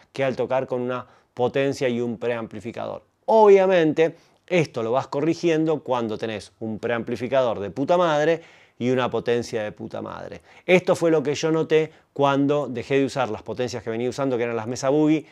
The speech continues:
y me pasé a Frayet y después a Synergy. Noté que esta relación entre el preamplificador y la potencia era mucho más natural, se asemejaba mucho más a lo que es un amplificador. ¿Es igual a un amplificador? No,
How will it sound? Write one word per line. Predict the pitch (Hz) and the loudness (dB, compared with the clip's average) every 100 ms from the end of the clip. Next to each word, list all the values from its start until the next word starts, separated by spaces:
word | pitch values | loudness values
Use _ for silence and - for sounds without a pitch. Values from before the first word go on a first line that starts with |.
| _ _ | _ _
y | 123 | -2
me | 127 120 | -2 0
pasé | 120 - 113 92 _ _ | -2 -2 -6 -6 _ _
a | 123 123 | -4 -2
Frayet | 139 139 143 156 156 147 | 2 4 6 6 4 2
y | |
después | 120 - 131 120 | -4 -2 -6 -6
a | 117 | -8
Synergy. | - 110 101 98 - 110 _ _ _ - | -8 -8 -8 -14 -14 -14 _ _ _ 0
Noté | 160 160 139 - | 0 4 2 2
que | 127 156 | 0 0
esta | 147 165 | 0 2
relación | 165 165 165 139 151 123 117 | 2 2 2 2 0 0 -2
entre | 117 113 | -4 -4
el | 117 | -6
preamplificador | - 156 160 147 139 147 147 117 - | 0 0 0 -2 0 2 2 0 -4
y | 139 | -4
la | 127 120 | -4 -4
potencia | 123 120 135 131 147 139 | -4 -2 -2 -2 -4 -4
era | 165 175 160 | 0 0 2
mucho | 156 151 143 | 2 2 0
más | 139 123 | -4 -4
natural, | 127 131 120 110 101 | -6 -4 -4 -4 -6
se | 123 | -6
asemejaba | 139 143 135 160 160 135 | -2 -2 0 2 2 2
mucho | 147 156 143 | -2 -2 -2
más | 131 139 135 - - _ | -2 -4 -6 -16 -20 _
a | 120 123 | -2 0
lo | 113 | -2
que | 123 | -4
es | |
un | 127 | -4
amplificador. | 117 117 110 117 123 113 - - | -4 -6 -8 -2 -2 -2 -6 -2
¿Es | 180 180 160 | 0 2 4
igual | 156 160 196 208 | 4 6 6 6
a | |
un | 185 | 4
amplificador? | 151 131 127 127 143 185 196 - _ _ _ - | 2 -2 -4 0 4 4 2 -4 _ _ _ 0
No, | 143 156 104 | 2 4 2